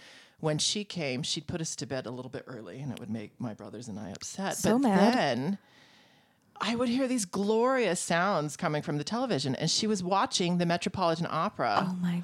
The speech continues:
Speaker 1: on
Speaker 2: gosh.
Speaker 1: P B S. And so I would sneak out and sit behind
Speaker 2: Oh
Speaker 1: the
Speaker 2: my
Speaker 1: couch.
Speaker 2: gosh.
Speaker 1: And I don't know how, I must, I mean, I must have been four or five years old, but, uh, Leontine Price,
Speaker 2: Yeah.
Speaker 1: like, singing
Speaker 2: Yeah.
Speaker 1: at the Met,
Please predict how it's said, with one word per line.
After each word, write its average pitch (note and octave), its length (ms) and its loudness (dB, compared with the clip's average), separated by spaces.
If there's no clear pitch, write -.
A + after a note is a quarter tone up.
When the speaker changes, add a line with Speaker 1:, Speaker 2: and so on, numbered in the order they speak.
Speaker 1:
on F#3 240 2
Speaker 2:
gosh. - 80 -2
Speaker 1:
P A#3+ 80 0
B A#3 120 0
S. - 420 -4
And F#3 100 -2
so - 220 0
I A#3+ 160 0
would D4+ 180 0
sneak B3+ 520 0
out C4 520 2
and G#3+ 180 2
sit - 360 -2
behind A3 540 0
Speaker 2:
Oh - 20 -6
Speaker 1:
the G#3+ 80 -2
Speaker 2:
my G3+ 100 -2
Speaker 1:
couch. B3 160 -2
Speaker 2:
gosh. F#3+ 560 2
Speaker 1:
And G#3+ 220 2
I D4 140 2
don't A3 160 0
know E3+ 100 4
how, F3 160 -2
I G#3 120 0
must, A3 280 -2
I G#3+ 60 0
mean, A3 260 0
I A3 120 0
must C#4 300 -2
have E3 140 -2
been A#2+ 200 -2
four A#2 240 0
or C#3 40 0
five C3 240 -2
years C3+ 160 -4
old, F#3+ 300 -2
but, D3+ 260 -2
uh, F3 80 -4
Leontine A3 400 0
Price, - 600 -4
Speaker 2:
Yeah. G#3 100 2
Speaker 1:
like, F#3 240 4
singing D#3+ 640 0
Speaker 2:
Yeah. F#3+ 280 4
Speaker 1:
at A#3 160 0
the B3+ 80 4
Met, B3 400 0